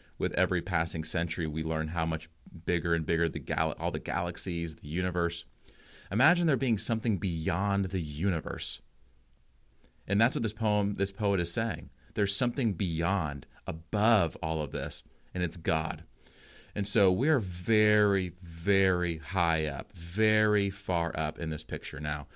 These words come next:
We're not just above the nations. We are above the heavens, above the universe. That's where God's glory is. So at this point, I'm just amazed at just imagining the bigness of God. For those of you that are really into, uh, learning about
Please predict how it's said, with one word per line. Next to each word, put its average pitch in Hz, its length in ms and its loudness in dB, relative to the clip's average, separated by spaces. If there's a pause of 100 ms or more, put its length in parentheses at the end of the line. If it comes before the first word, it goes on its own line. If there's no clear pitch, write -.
(120)
We're 127 120 0
not 165 160 -2
just 120 120 -4
above 104 180 2
the 87 60 0
nations. 95 400 0 (200)
We 135 180 2
are 151 140 2
above 117 800 -2
the 107 80 -2
heavens, 101 420 0 (220)
above 110 640 -2
the 98 100 -2
universe. 82 380 -2
That's 95 180 -4
where 104 80 0
God's 82 340 -2
glory 80 380 -2
is. - 300 -4 (920)
So - 100 -8
at 113 40 -6
this 160 160 2
point, 95 360 0 (640)
I'm 101 160 6
just 95 160 4
amazed 92 460 2
at 85 60 -2
just 80 140 -6
imagining 85 640 0
the 80 60 -4
bigness 76 480 -4
of 76 200 -8
God. - 280 -4
For - 120 -6
those 87 160 0
of 95 60 -2
you 90 60 -2
that 82 100 0
are 76 60 -4
really 85 360 0
into, 78 600 -4 (680)
uh, 80 380 -2
learning 85 360 -2
about 78 540 -4